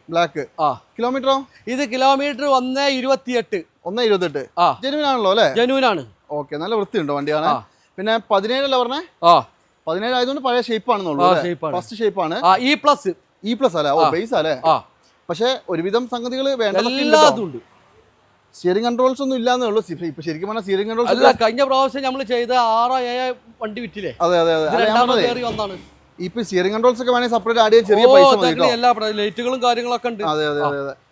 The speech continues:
Speaker 1: അപ്പൊ അതൊന്നും ഇല്ലല്ലോ?
Speaker 2: ഒരു അപകടമില്ല.
Speaker 1: ശരി, വിലയോ?
Speaker 2: ഇതിന് ഏഴ് നാൽപത്.
Speaker 1: ഏഴ് നാൽപത്.
Speaker 2: ആ.
Speaker 1: ഡീസലാന്ന് ആലോചിക്കണം അല്ലേ?
Speaker 2: ഡീസൽ.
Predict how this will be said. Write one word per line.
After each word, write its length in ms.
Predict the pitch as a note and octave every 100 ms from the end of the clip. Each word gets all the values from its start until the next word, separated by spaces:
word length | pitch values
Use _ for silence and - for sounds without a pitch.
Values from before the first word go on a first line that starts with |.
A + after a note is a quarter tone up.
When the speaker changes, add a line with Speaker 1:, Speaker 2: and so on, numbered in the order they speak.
| _ -
Speaker 1:
അപ്പൊ 160 | F#3 A3+
അതൊന്നും 260 | C4+ C#4 C4+
ഇല്ലല്ലോ? 220 | B3+ B3
Speaker 2:
ഒരു 260 | A3 B3+
അപകടമില്ല. 600 | C4+ A3+ G#3+ F#3+ E3+ B2+ -
Speaker 1:
ശരി, 140 | D3+
വിലയോ? 340 | E3 G#3 A#3+ A3+ _ -
Speaker 2:
ഇതിന് 200 | G#3+ C4+
ഏഴ് 420 | C4+ B3 B3+ C4+
നാൽപത്. 600 | A#3+ G3 C#3 C3+ _ -
Speaker 1:
ഏഴ് 100 | F3+
നാൽപത്. 320 | A3 F#3 D3+ C#3
Speaker 2:
ആ. 180 | D#3+
Speaker 1:
ഡീസലാന്ന് 320 | - B3+ C4+ A#3+
ആലോചിക്കണം 240 | F#3+ D#3+
അല്ലേ? 160 | D#3+ C#4
Speaker 2:
ഡീസൽ. 360 | - C4 D3